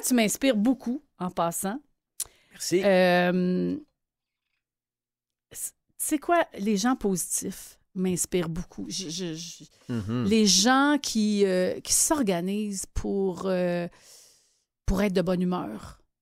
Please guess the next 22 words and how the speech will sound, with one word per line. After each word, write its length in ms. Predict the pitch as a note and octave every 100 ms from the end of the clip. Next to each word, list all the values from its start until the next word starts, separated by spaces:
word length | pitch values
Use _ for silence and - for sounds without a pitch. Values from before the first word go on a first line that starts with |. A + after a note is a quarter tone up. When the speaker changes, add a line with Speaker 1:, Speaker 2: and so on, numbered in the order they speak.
| _ _ _ _ _
Speaker 1:
J'ai, 340 | - - F3+
j'ai, 380 | F#3 F#3+ G3+ -
j'ai 220 | F3+ G#3+ - _ _
pas 180 | - D#4
le 120 | G3
goût, 300 | D#3+ G3 G3+
j'ai 140 | F#3+ G#3
plus 260 | - - C#4+
le 60 |
goût 280 | D#3+ E3+ G#3
de 240 | F#3 F3 F3+
gens 260 | F3 G3
grincheux. 680 | F#3 F3+ F3+ E3+ D3+ - F3 - _ _ _
Je, 240 | - A3 -
je 140 | F3+
m'éloigne 520 | A3 A#3 A3 G#3 G3+ F#3+
de 100 | E3+
ça. 380 | - G3+ F#3 F#3+
Je 60 | -
suis 100 | -
comme, 380 | - F3 F3 F3
euh, 560 | E3+ F3 F3+ - -